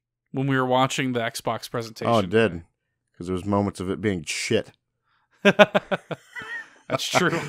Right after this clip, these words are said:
Speaker 1: <laughs> We'll get into that. <laughs> But, uh, I don't know. This is a really, I think, interesting idea. I am looking forward to seeing more.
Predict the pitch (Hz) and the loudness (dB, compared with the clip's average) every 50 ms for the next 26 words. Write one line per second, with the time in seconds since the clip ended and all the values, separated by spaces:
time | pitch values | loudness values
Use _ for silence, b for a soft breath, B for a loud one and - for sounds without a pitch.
0 | - - _ - 240 - - - 202 - - 220 202 - - - 233 196 - - | -12 -14 _ 2 2 2 4 -2 0 6 10 10 10 10 10 10 10 10 10 8
1 | - 143 139 151 139 170 170 175 196 190 180 170 185 180 175 151 156 - - - | 0 2 2 4 6 4 4 4 4 2 4 6 8 8 8 6 4 -2 -10 -16
2 | - - _ - 247 - - - - 220 - - - 190 - - - - 151 127 | -20 -20 _ 2 2 2 2 -2 -6 -6 -4 -4 -4 2 2 2 4 4 2 2
3 | - - 117 - - 131 - _ - - _ 143 139 139 - - 160 143 139 139 | 2 -2 -10 -8 -10 -10 -6 _ -8 -4 _ 2 2 2 2 0 0 2 4 4
4 | 139 139 123 139 220 277 277 220 170 190 202 - 233 226 208 190 196 202 202 190 | 2 2 0 0 0 2 2 0 0 0 0 0 2 2 2 2 2 2 2 2
5 | 170 151 156 - 185 170 143 147 165 165 - - 170 151 151 - - - 156 143 | 2 2 0 -2 -4 -6 -4 -6 -8 -8 -2 0 0 0 2 0 -4 -4 -4 -2
6 | 139 139 135 131 135 143 165 190 190 B B B B B B B _ _ _ _ | -2 -2 -2 -4 -2 -2 -2 -2 -4 B B B B B B B _ _ _ _
7 | - 127 127 131 131 131 131 127 120 113 _ _ _ _ _ _ - 143 139 139 | -6 -2 -2 -2 0 -2 -4 -6 -6 -10 _ _ _ _ _ _ -8 -8 -4 -4
8 | 143 139 151 147 135 156 151 147 135 - - 160 147 135 131 131 139 151 160 | -4 -4 -6 -8 -4 -2 -2 -2 -2 -2 -4 -4 -4 -4 -4 -4 -4 -4 -6